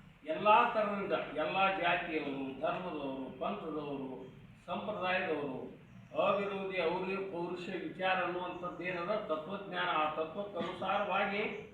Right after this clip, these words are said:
ಎಲ್ಲರಿಗೂ ಆದರದ ಸ್ವಾಗತ ಅದ, ಎಲ್ಲರಿಗೂ ಆದರ ಆತಿಥ್ಯ ಅದ,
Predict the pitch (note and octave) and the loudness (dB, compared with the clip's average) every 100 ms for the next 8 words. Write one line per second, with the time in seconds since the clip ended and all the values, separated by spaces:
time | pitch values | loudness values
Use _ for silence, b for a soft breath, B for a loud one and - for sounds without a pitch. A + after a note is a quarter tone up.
0 | - D3+ E3+ A3 A#3+ B3 A3+ - F#3+ - | -6 -4 0 2 4 6 6 6 2 -2
1 | E3 - C#3+ D3+ G#3 D#3 C3 D3+ - - | -6 -2 -2 0 0 0 0 0 0 -2
2 | - - D3+ F#3 G3+ A#3 A3+ G#3 - - | -12 -8 -6 -2 0 0 4 4 6 4
3 | F#3 - - A3 - D#3 C#3 - | 4 4 2 -4 -4 -2 0 0